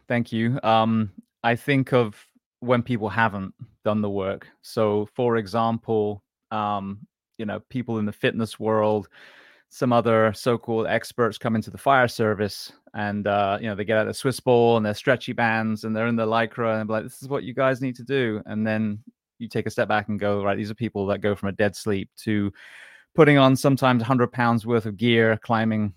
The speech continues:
you know, twenty stories in a high rise, and then, um, you know, then going to work." So there's a disconnect and there's a, um,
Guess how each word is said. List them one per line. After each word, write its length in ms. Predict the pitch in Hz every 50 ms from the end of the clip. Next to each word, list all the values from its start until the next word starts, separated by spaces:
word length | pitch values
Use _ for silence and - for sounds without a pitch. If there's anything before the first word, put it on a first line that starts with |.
| _ -
you 100 | - 120
know, 140 | 110 101 104
twenty 320 | 110 - - 127 117 117 113
stories 560 | - - 127 120 117 113 110 110 110 - - - _ - - -
in 280 | 104 107 110 110 107
a 60 | 113 110
high 180 | 107 113 110 113
rise, 360 | 110 113 107 104 107 - -
and 140 | 107 104 104
then, 260 | 104 104 104 104 104
um, 460 | 101 98 101 98 98 101 101 98 95 _ _ - - _ _ _ _ _ _ _ -
you 80 | 127 110
know, 40 |
then 200 | 95 117 120 120
going 240 | 110 120 117 113 110
to 120 | - - 107
work." 400 | 117 143 131 110 98 92 - - 127
So 180 | - - 127
there's 200 | 117 120 123 107
a 80 | 123 120
disconnect 720 | 101 - 143 147 - - - 147 123 113 110 110 - -
and 120 | 123 113 113
there's 240 | 110 110 - - -
a, 320 | 113 107 104 101 101 104 - _ _ _ _ -
um, 500 | 117 110 107 107 101 95 95 95 98